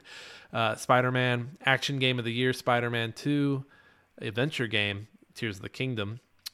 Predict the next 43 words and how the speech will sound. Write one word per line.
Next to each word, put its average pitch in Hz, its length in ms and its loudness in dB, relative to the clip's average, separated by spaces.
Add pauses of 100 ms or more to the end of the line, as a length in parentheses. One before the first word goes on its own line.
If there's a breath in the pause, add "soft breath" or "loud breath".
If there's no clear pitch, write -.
(160)
Uh, - 320 -10 (140)
family 151 340 0
game 110 200 0
of 101 60 -4
the 101 80 -4
year, 101 160 -4
Mario 101 340 -2
Brothers 98 540 -6 (400)
Wonder. 170 640 -2 (300 soft breath)
Fighting 160 360 4
game, 151 220 0
Street 139 240 -6
Fighter 120 240 0
six. - 640 -2
Racing, 120 640 -4
Forza 117 480 -6
Motorsport. 127 680 -2 (340 soft breath)
Role-playing 113 520 -2
game 113 220 -2
of 107 80 -6
the 110 80 -4
year 113 280 -2
is 101 260 -8
Baldur's 104 340 -4
Gate 101 240 -10
three. 185 340 -2 (380 soft breath)
Sports 143 380 0
game 135 180 -4
of 123 60 -2
the 123 60 -2
year 123 100 0
is 117 80 -4
M 120 160 -2
L 113 80 -2
B 117 140 -2
The 107 100 -4
Show 120 200 0
twenty-three. 117 520 -4
I - 20 0
think 101 220 -10
that's - 200 -12
well 98 120 -12
deserved. 123 420 -2